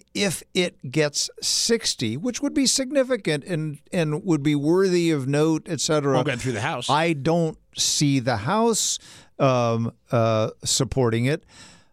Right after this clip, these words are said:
Speaker 1: but it, we may have to, in the, in the House this week is going through passing a bunch of individual appropriations bills to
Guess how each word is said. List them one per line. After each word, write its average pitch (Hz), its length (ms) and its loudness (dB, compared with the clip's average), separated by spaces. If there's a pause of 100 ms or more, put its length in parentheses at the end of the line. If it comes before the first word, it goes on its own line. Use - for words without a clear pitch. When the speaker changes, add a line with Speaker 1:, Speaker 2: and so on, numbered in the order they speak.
(260)
Speaker 1:
but 147 380 2 (720)
it, 147 120 4
we 151 240 2
may 156 320 2
have 185 320 0
to, 190 100 -6
in 139 160 0
the, 139 160 -4
in 143 80 0
the 131 80 0
House 185 440 0
this 165 280 -2
week 143 380 -2
is 127 320 0
going 131 360 0
through 127 420 -2 (160)
passing 139 540 0 (280)
a 127 60 2
bunch 139 320 0
of 131 120 0
individual 127 800 0
appropriations 120 800 0
bills 113 420 0
to 113 220 -6